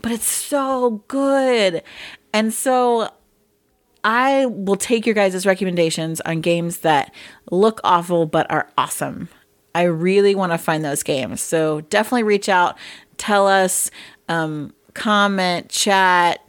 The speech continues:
tweet, whatever you have to, 'cause I love finding new games that I've previously been wrong about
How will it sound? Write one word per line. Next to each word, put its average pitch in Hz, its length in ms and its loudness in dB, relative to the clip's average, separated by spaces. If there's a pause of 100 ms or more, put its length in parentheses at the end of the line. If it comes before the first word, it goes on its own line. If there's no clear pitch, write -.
(140)
tweet, 185 500 -2
whatever 208 480 0
you 220 140 2
have 156 300 0
to, 151 320 -6 (340)
'cause 170 180 -2 (140)
I 190 300 2
love 156 520 0
finding 156 640 -2
new 147 140 0
games 135 380 -4
that - 160 -4
I've 156 220 -4
previously 202 800 0 (680)
been 247 140 0
wrong 311 220 0
about 175 340 0